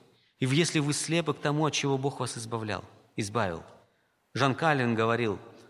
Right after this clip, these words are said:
что наша природа такова, что добыть масло из камня проще,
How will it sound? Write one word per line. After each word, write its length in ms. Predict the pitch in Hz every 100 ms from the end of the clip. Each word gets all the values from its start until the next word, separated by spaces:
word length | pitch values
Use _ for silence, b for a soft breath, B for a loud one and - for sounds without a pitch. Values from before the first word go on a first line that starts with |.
| _
что 240 | - - 156
наша 280 | 156 190 190
природа 440 | 165 156 170 160
такова, 460 | 147 143 135 175 208
что 300 | - 151 135
добыть 500 | 117 135 123 151 151
масло 460 | 147 185 185 139
из 380 | 123 120 113 -
камня 440 | - 151 190 165
проще, 520 | 131 147 185 190 131